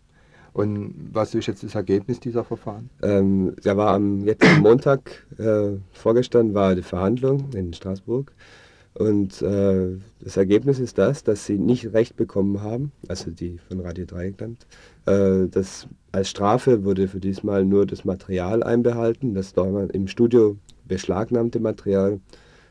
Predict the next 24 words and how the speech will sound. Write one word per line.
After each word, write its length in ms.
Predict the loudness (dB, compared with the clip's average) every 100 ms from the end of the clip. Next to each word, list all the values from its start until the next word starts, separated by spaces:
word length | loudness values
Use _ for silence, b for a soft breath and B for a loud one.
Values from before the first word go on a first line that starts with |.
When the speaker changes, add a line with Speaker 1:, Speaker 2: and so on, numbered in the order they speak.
| -6
Speaker 2:
äh, 80 | 0
was 420 | 0 0 -2 -6
sich 180 | -10 -10
auf 120 | -8
einen 100 | -6
Wert 180 | -6 -6
von 140 | -6
einigen 480 | -4 -2 -4 -6 -10
tausend, 560 | -10 -10 -10 -12 -14 -20 -16
äh, 160 | -12 -12 -10
Mark, 460 | -6 -6 -6 -10
also 220 | -14 -14 -16 -18 _ -20 -18
wesentlich 320 | -16 -14 -8
mehr 140 | -8
Franc 640 | -8 -8 -8 -4 -6 -6 -6
<laughs> 20 |
beläuft. 420 | -4 -4 -4 -8 B B B B
Ähm, 560 | -2 2 2 0 -2 -4 -4
und 140 | -2
die 60 | 0
Gerichtskosten 600 | 0 0 0 0 0 -2
sind 200 | -2 0
von, 320 | 0 0
äh, 60 | 2